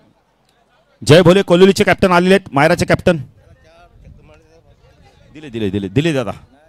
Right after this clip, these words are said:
तुमच्याकडनं पण द्यायचे नाव का तुमचं? तर दीपक कारभार यांच्याकडून देखील पारितोषिक आहे हार्दिकसाठी. हार्दिक, अजून आमच्याकडे पाचशे रुपये तुमचे जमा झालेत, मॅच संपले तर घ्यायचे आहेत. तर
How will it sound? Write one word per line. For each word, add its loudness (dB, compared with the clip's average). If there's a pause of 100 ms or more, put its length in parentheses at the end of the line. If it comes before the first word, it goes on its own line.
(340)
तुमच्याकडनं -2
पण -6
द्यायचे -6
नाव -14
का -20
तुमचं? -20 (1160)
तर 2
दीपक 4
कारभार 0
यांच्याकडून -2
देखील -4
पारितोषिक -2
आहे 0
हार्दिकसाठी. 0
हार्दिक, 0 (480)
अजून 4
आमच्याकडे -2
पाचशे -2
रुपये 0
तुमचे -4
जमा 0
झालेत, 0
मॅच -6
संपले -4
तर -4
घ्यायचे 0
आहेत. -12 (1500)
तर -2